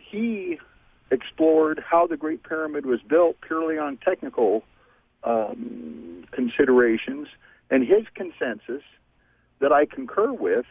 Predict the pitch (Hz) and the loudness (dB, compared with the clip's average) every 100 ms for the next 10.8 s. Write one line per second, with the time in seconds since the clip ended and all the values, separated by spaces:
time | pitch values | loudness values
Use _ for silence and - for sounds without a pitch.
0 | _ - 127 139 - 123 151 - - 175 | _ -8 0 0 0 -2 -2 -2 -2 0
1 | 202 165 135 123 110 107 147 151 160 156 | 2 0 -4 -4 -4 2 4 4 -2 -12
2 | 143 135 135 131 127 127 123 113 104 98 | -10 -8 -6 -8 -6 -2 0 2 0 2
3 | 127 214 190 127 156 127 - - - _ | 4 4 2 -2 0 0 -2 -6 -20 _
4 | _ _ _ - 127 117 123 139 139 123 | _ _ _ 0 0 0 0 2 0 -2
5 | 139 135 123 117 117 135 _ _ _ - | -4 0 2 2 2 -2 _ _ _ -6
6 | 123 - - 151 208 160 113 - 123 107 | -4 -2 2 2 2 -2 -4 -6 -8 -6
7 | 107 131 - _ _ _ _ _ 135 139 | -6 -8 -10 _ _ _ _ _ -4 2
8 | 143 143 131 - - - 269 247 139 - | 4 4 0 -6 -8 2 2 2 -4 -2
9 | 143 123 - - - 147 139 185 208 247 | -4 -4 -8 -20 -10 -8 2 2 2 -4
10 | - 123 95 - 127 - 139 | -2 0 0 -2 -8 -4 -4